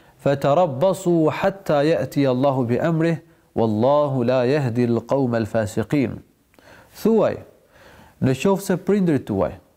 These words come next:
fëmijët tuaj, vëllezërit tuaj, Bashkëshortet tuaja,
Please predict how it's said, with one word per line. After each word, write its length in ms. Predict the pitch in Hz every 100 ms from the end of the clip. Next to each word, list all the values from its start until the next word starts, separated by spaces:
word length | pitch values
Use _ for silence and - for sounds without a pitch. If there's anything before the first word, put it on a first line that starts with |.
| _ _ _ _ _ _ _ _ _ _
fëmijët 460 | - 160 202 202 202
tuaj, 300 | 110 92 - - _ _ _ _ _ _ _ _ _ _ _ _ _ _ _ _ - - - - - -
vëllezërit 460 | 113 180 190 175 131
tuaj, 280 | 104 80 - - _ _ _ _ _ _ _ -
Bashkëshortet 560 | 127 - 180 185 202 202
tuaja, 400 | 127 101 82